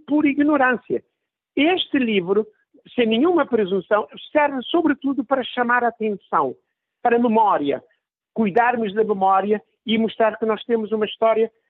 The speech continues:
rica que precisa ser abordada. Não apenas a nível de, de, das universidades, das academias,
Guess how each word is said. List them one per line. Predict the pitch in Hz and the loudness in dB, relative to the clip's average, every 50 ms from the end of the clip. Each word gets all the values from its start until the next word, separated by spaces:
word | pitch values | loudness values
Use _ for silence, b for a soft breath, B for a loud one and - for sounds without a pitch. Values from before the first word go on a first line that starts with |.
| _ - | _ -10
rica | 170 160 269 311 320 - - 294 294 294 294 - - _ _ - | -4 0 0 0 0 0 0 -2 -2 -2 -2 -8 -20 _ _ -6
que | 170 - | -6 -4
precisa | - 240 190 - 247 247 214 233 240 - _ | -2 -4 -4 -4 -4 -6 -4 -4 -6 -6 _
ser | - 220 214 214 220 214 208 - b b b b - | -2 2 2 2 2 2 -2 -6 b b b b -6
abordada. | 190 180 208 220 185 165 190 156 151 139 - 127 120 - _ _ _ _ - | -4 -2 -2 -2 0 2 2 2 2 0 0 -2 -6 -6 _ _ _ _ -6
Não | 262 311 349 349 | -2 0 2 0
apenas | 320 320 - 311 294 285 277 254 233 - - 202 - | 0 0 0 0 2 2 2 0 0 -2 -4 -10 -4
a | - 214 220 208 202 202 | -2 0 2 2 2 0
nível | 202 208 214 214 190 185 196 190 | 0 0 -2 -2 0 0 0 0
de, | 165 185 185 185 180 | 2 2 2 2 2
de, | 165 175 190 185 180 175 170 - _ _ _ _ _ _ _ _ _ _ _ _ - | 2 2 2 4 4 2 0 -2 _ _ _ _ _ _ _ _ _ _ _ _ 0
das | 180 185 180 156 185 | 2 2 2 2 0
universidades, | 196 180 180 165 170 170 - - 202 185 151 156 156 165 175 175 170 170 156 151 156 | 0 0 0 0 0 -2 -2 -4 -8 -2 2 2 4 4 4 4 2 0 -2 -4 -2
das | 160 180 175 160 | 0 0 2 2
academias, | 185 180 - 185 170 185 180 185 196 202 208 | 0 0 0 0 0 0 0 2 2 2 0